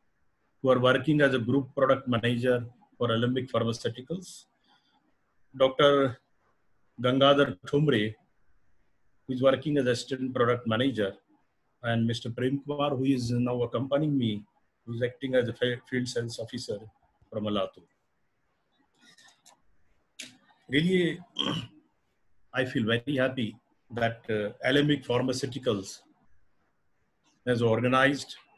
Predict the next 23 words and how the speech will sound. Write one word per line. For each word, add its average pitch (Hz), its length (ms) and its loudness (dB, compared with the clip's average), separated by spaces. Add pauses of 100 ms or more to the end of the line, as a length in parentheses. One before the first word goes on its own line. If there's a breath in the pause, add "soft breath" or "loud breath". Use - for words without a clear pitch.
(680)
uh, 120 300 -14 (720)
a 107 60 -14
very 123 220 -2
good 156 280 -2 (540)
activity 123 680 -2 (1400)
in 117 120 -4
the 113 80 -2
form 131 380 0
of 117 100 -6
webinar 123 640 2 (560)
for 117 160 2
our 113 460 0 (840)
veterinarians, 107 880 -4 (400)
which 120 160 -10
includes 123 480 -2
the 127 380 2 (440)
field 139 200 -2
veterinarians 135 800 -2 (260)
from 117 260 -4
all 113 180 0
over 127 140 0
the 123 100 -6
country, 123 540 -4